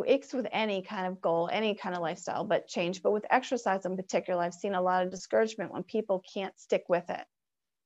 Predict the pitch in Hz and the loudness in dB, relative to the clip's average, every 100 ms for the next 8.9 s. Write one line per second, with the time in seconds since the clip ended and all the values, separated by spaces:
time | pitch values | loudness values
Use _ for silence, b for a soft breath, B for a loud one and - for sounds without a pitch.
0 | _ _ - 233 208 214 226 247 302 311 | _ _ 2 8 10 10 10 12 10 8
1 | 233 202 180 - - 233 254 285 - 233 | 8 8 6 0 8 10 10 8 2 4
2 | 233 226 220 - - - _ _ 214 208 | 8 8 6 -2 -14 -14 _ _ 2 2
3 | - - 196 180 170 - - 220 220 240 | 0 -6 0 2 2 -2 4 6 6 6
4 | 233 220 220 196 185 180 185 - 226 226 | 2 0 2 2 4 2 -2 2 4 6
5 | 240 233 - _ - 214 196 190 - 196 | 4 2 -2 _ 0 4 8 6 4 -6
6 | - 180 175 170 170 110 113 b b b | -2 2 4 4 0 -2 -4 b b b
7 | b _ 202 196 220 302 359 - - 202 | b _ 6 6 6 8 6 6 0 2
8 | 190 240 - 370 370 180 156 196 | 2 2 6 8 8 4 0 -8